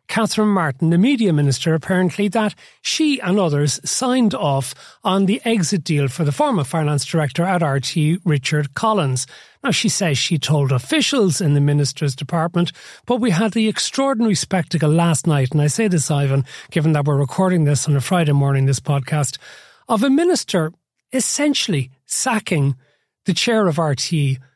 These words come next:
live on an R T television programme last night, because what else could Siún Ní Raghallaigh do other than resign in the small hours of the morning after what the minister had said?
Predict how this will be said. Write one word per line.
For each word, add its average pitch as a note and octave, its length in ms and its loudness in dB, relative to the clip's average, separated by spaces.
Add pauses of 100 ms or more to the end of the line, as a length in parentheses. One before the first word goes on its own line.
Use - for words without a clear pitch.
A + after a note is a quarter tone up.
(240)
live G3 340 2
on F3+ 100 2
an E3 120 2
R C#3+ 160 0
T C#3+ 220 -2
television A#3 500 0
programme C3 420 0
last B2+ 260 -2
night, C#3 200 0
because F3+ 220 0 (240)
what E3+ 220 0
else B3 280 0
could G3 140 0
Siún F#3 280 2
Ní E3 160 2
Raghallaigh D3+ 320 2
do E3 340 2 (280)
other F3 240 2
than D#3 200 2
resign E3+ 460 2
in C#3+ 120 2
the C#3 60 2
small D3 320 0
hours C#3 280 0
of C#3+ 40 0
the C#3 60 2
morning C#3+ 380 0 (240)
after E3+ 260 -2
what E3+ 140 0
the F3 80 2
minister F#3 340 0
had G#3+ 140 0
said? - 260 -8